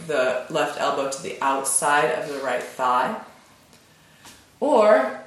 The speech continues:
bring that elbow to the outside of the thigh and attempt to grab the left knee with the, uh, left hand. Either way, move into your twist, revolving the chest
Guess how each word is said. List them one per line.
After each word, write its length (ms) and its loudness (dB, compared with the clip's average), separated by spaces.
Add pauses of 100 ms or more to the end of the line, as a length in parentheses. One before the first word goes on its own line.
(420)
bring 340 -2
that 320 2
elbow 260 4
to 80 2
the 120 2
outside 360 2
of 60 -2
the 80 -10
thigh 320 4
and 160 0
attempt 360 -8
to 120 -6
grab 840 0
the 100 -4
left 380 -2
knee 320 -6
with 280 -10
the, 260 -2 (220)
uh, 240 -6 (800)
left 300 -6
hand. 460 -10 (460)
Either 240 4
way, 300 2
move 180 -2
into 540 -6
your 240 -2
twist, 760 -6 (1500)
revolving 600 2
the 60 -2
chest 720 -2